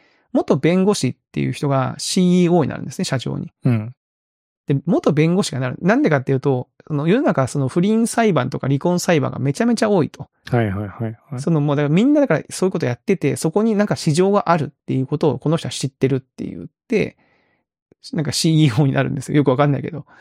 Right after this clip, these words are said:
Speaker 1: その、
Speaker 2: あー、
Speaker 1: このサイトのね、
Speaker 2: そう、
Speaker 1: 社長になるわけですよ。
Speaker 2: そういったその夫婦間の問題が金になると思ったわけですね。
Speaker 1: なる。
Speaker 2: 言ったら。
Speaker 1: そこに市場があるっつって。
Speaker 2: あ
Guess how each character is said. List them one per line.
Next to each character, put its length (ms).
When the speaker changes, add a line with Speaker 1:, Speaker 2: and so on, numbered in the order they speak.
Speaker 1:
そ 120
の、 600
Speaker 2:
あ 40
ー、 220
Speaker 1:
こ 80
の 60
サ 160
イ 60
ト 100
の 100
ね、 220
Speaker 2:
そ 200
う、 40
Speaker 1:
社 100
長 0
に 60
な 60
る 0
わ 20
け 60
で 0
す 20
よ。 40
Speaker 2:
そ 40
う 20
い 20
っ 20
た 60
そ 80
の 60
夫 20
婦 120
間 240
の 80
問 260
題 120
が 100
金 300
に 80
な 100
る 60
と 100
思 140
っ 20
た 100
わ 60
け 40
で 60
す 140
ね。 240
Speaker 1:
な 280
る。 180
Speaker 2:
言 120
っ 20
た 100
ら。 60
Speaker 1:
そ 0
こ 40
に 60
市 160
場 160
が 100
あ 40
る 60
っ 40
つ 160
っ 80
て。 60
Speaker 2:
あ 40